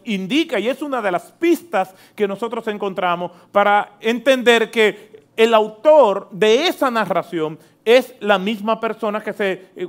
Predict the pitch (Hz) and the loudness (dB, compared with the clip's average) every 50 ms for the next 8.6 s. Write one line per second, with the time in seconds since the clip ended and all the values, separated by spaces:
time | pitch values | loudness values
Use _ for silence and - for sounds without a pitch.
0 | - - 165 202 220 214 196 202 - - - 190 190 180 170 160 165 - - 208 | -12 -6 0 0 2 2 0 -6 -8 -6 -6 -4 -2 -2 -2 -4 -6 -10 -6 -6
1 | 208 202 202 202 190 196 214 254 285 - - 170 151 151 160 175 196 208 214 208 | -6 -4 -4 -4 -4 -4 -4 -6 -6 -6 -6 -8 -8 -6 -4 -2 0 0 2 2
2 | 214 226 233 269 320 359 330 196 143 - - _ _ - 233 240 220 - 214 220 | 0 -2 -2 -4 -6 -4 -4 -6 -6 -8 -12 _ _ -6 -4 -4 -4 -2 -2 -2
3 | 214 214 - - 180 202 208 214 214 226 233 233 254 233 196 - - 226 208 - | -2 -2 -6 -8 -4 0 0 0 2 2 2 2 4 2 0 0 0 -4 -4 -4
4 | - - 240 254 269 269 233 247 214 185 165 254 269 277 277 - - 247 254 254 | -4 -2 -2 -2 -2 -2 -2 -4 -4 -2 2 2 2 2 2 0 0 2 2 2
5 | 240 214 - - - 359 370 359 359 - 190 180 - 269 294 311 339 330 349 330 | 0 -6 -10 -6 -4 -4 -4 -4 -4 -6 -8 -4 -4 -4 -4 -4 -4 -6 -6 -4
6 | 254 208 170 185 180 180 185 180 175 180 180 170 - 185 165 160 175 185 180 - | -6 -8 -6 -4 -6 -4 -4 -4 -4 -6 -6 -10 -8 -8 -8 -8 -8 -10 -12 -12
7 | - _ - 220 233 226 226 214 220 - 254 269 - 302 254 247 208 160 185 196 | -20 _ -8 -8 -6 -4 -4 -6 -4 -4 -6 -4 -4 -6 -6 -6 -8 -8 -6 -6
8 | 220 208 214 226 262 320 311 277 226 214 208 | -6 -4 -4 -2 -2 -2 -2 -4 -2 -4 -4